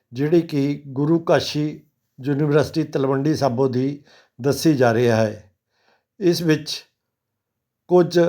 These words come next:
ਪ੍ਰਵਾਸੀ ਵਿਦਿਆਰਥੀ ਵੀ ਦੱਸੇ ਜਾ ਰਹੇ ਹਨ। ਦੱਸਿਆ ਜਾ ਰਿਹਾ ਹੈ ਕਿ ਪਿਛਲੇ ਦਿਨੀ ਜਿਹੜਾ ਇੱਕ ਪ੍ਰੋਗਰਾਮ ਹੋਇਆ ਸੀ, ਉਸ ਦੌਰਾਨ ਫੰਡਾਂ ਨੂੰ ਲੈ ਕੇ ਇਹ ਲੜਾਈ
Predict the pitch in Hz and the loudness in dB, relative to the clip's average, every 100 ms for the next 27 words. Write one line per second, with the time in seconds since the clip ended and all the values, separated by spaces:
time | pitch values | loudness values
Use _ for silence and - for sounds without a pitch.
0 | - - _ 156 151 160 - 190 180 190 | -2 -12 _ 2 2 2 0 -2 -2 -6
1 | - 127 147 143 - 165 160 151 135 135 | -10 -2 0 0 0 -2 -2 0 0 0
2 | 160 147 131 139 120 131 143 - _ _ | 0 2 2 4 2 0 -4 -12 _ _
3 | _ _ _ _ _ 147 - 196 180 165 | _ _ _ _ _ -6 2 6 6 4
4 | 165 165 175 170 147 160 175 156 151 156 | 2 0 -4 -4 -6 -4 -4 -4 -4 -4
5 | 139 151 151 156 - _ 165 156 - - | -2 2 4 2 0 _ -10 -10 -12 -6
6 | 160 170 185 175 147 143 135 - 143 147 | 0 2 4 2 2 2 0 0 -4 -6
7 | 160 _ _ _ - 190 202 - 170 147 | -10 _ _ _ -2 2 2 0 -2 2
8 | 139 143 165 180 _ _ 135 156 190 185 | 4 2 -2 -10 _ _ -4 2 4 4
9 | 175 143 139 135 143 151 - 160 151 139 | 2 2 0 -2 -4 -4 -6 -4 0 0
10 | 123 131 147 151 | 2 2 0 -6